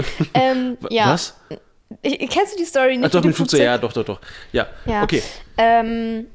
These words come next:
Speaker 2: nee, aber das, das, da hat man, glaub ich, ja einfach auch Hemmungen,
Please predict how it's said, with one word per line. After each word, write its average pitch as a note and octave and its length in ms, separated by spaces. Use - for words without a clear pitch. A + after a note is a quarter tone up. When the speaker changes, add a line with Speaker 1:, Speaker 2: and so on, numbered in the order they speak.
Speaker 2:
nee, A#3+ 160
aber C4 120
das, B3+ 180
das, - 260
da A#3+ 180
hat D4 160
man, D4+ 140
glaub C4 160
ich, C4+ 100
ja C4+ 160
einfach B3 300
auch - 180
Hemmungen, B3+ 540